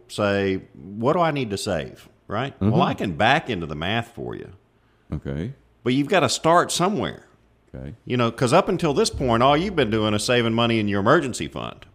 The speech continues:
Speaker 2: Yeah.
Speaker 1: Well, whatever you've been saving in your emergency fund is what you need to begin saving in your retirement accounts.
Speaker 2: So once I have the emergency fund
Speaker 1: Mm-hmm.
Speaker 2: satisfied and
Speaker 1: Right.
Speaker 2: I have three to six months, that
Speaker 1: Yeah.
Speaker 2: two or three hundred dollars a month I was putting in there,
Speaker 1: Yeah.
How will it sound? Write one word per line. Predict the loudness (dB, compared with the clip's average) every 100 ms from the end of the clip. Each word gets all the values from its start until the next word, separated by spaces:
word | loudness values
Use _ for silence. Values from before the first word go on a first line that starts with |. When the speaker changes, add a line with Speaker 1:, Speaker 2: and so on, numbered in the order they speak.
| _ -6
Speaker 2:
Yeah. | -6 -6 -14 _ _ -10
Speaker 1:
Well, | -2
whatever | 0 2 2
you've | 0 2
been | 2 2
saving | 2 4 4 2
in | 2
your | 2
emergency | 4 4 4 0 -4
fund | -4 0 0 0
is | 0
what | 0 0 0
you |
need | -2 0
to | -2
begin | -2 -2 2 0
saving | 0 2 4 4 2
in | 2
your | 2
retirement | 0 0 2 2 0 -4
accounts. | -6 -10 -12 -2
Speaker 2:
So | 4
once | 6 6 4
I | 4
have | 4 4
the | 4
emergency | 4 4 2 0 -2
fund | 2 2
Speaker 1:
Mm-hmm. | 2
Speaker 2:
satisfied | 4 4 2 -2 -2 0 2
and | 2
Speaker 1:
Right. | 2
Speaker 2:
I |
have | 2 0 0
three | 2 2
to | 2
six | 0 -2 -2
months, | 0 0 -2 -4
that | -2 -2
Speaker 1:
Yeah. | -2
Speaker 2:
two | -4 0
or | 2
three | 4 4
hundred | 4 4
dollars | 4 4 2
a | 2
month | 2 2 0
I |
was | -2 -2
putting | -2 0 0
in | 0
there, | -2 -2 -4 -6
Speaker 1:
Yeah. | -10